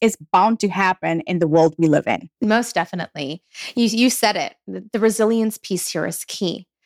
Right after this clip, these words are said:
Speaker 2: right? I-, in, in large part, it's gonna dictate how you respond in these situations.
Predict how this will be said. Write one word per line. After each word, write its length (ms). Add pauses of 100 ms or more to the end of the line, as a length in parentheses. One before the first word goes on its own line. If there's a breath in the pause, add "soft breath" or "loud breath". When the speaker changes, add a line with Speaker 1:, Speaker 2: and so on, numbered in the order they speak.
(160 loud breath)
Speaker 2:
right? 180
I-, 120
in, 240
in 200
large 300
part, 160
it's 160
gonna 320 (240)
dictate 400
how 180
you 180
respond 680
in 140
these 180
situations. 920